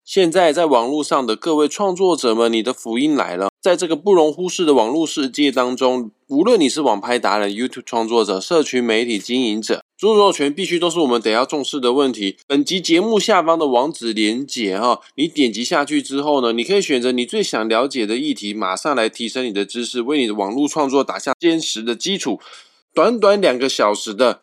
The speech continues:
免费讲座，听好了，这是免费讲座，因为这个讲座是与政府合作的，来帮助各位创作者们了解网络著作权的一些关键哈，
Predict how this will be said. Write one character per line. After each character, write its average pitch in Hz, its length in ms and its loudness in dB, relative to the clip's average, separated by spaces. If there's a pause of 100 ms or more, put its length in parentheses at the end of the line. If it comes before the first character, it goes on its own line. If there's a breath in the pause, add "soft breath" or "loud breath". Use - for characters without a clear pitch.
免 113 420 -2
费 156 320 2
讲 92 300 -4
座， 131 240 2
听 147 260 -2
好 90 260 -4
了， 78 160 -4
这 - 160 -4
是 180 140 -2
免 131 240 2
费 143 180 2
讲 90 240 -6
座， - 120 -12 (180)
因 185 100 4
为 208 60 6
这 190 80 0
个 190 80 4
讲 143 180 2
座 156 80 0
是 160 140 -2
与 127 80 4
政 151 220 0
府 110 100 -6
合 101 180 0
作 117 280 2
的， 90 220 -4 (180)
来 110 180 -2
帮 151 320 0
助 170 220 -4
各 151 180 2
位 147 140 4
创 147 260 -2
作 135 160 0
者 101 140 -4
们 95 180 -2
了 101 160 2
解 120 160 -2
网 95 180 0
络 135 160 -2
著 139 160 -4
作 123 200 0
权 95 260 -8
的 110 160 0
一 135 60 -2
些 135 120 -4
关 151 400 0
键 147 320 2
哈， 113 280 -4